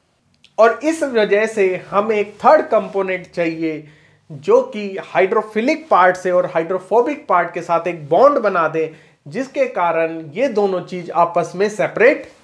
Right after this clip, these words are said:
ना हो। And इस मटेरियल को हम बॉन्डिंग एजेंट कहते हैं। पर ये हमारा जो बॉन्डिंग एजेंट है, ये काम कैसे करता है?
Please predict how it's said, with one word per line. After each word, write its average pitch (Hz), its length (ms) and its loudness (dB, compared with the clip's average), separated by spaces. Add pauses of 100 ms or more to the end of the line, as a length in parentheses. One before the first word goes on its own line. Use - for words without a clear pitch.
ना 143 200 -4
हो। 139 320 -8 (680)
And 233 160 4
इस 302 320 0
मटेरियल 165 500 2
को 175 140 0
हम 202 180 -2
बॉन्डिंग 160 460 2 (140)
एजेंट 160 480 -6
कहते 135 280 -4
हैं। 117 240 -16 (720)
पर 311 100 6
ये 320 140 2
हमारा 233 280 2
जो 226 140 -4
बॉन्डिंग 196 540 -4
एजेंट 180 340 -2
है, 233 60 -6
ये 269 60 -6
काम 269 420 -2
कैसे 233 280 0
करता 143 360 -2
है? 104 140 -14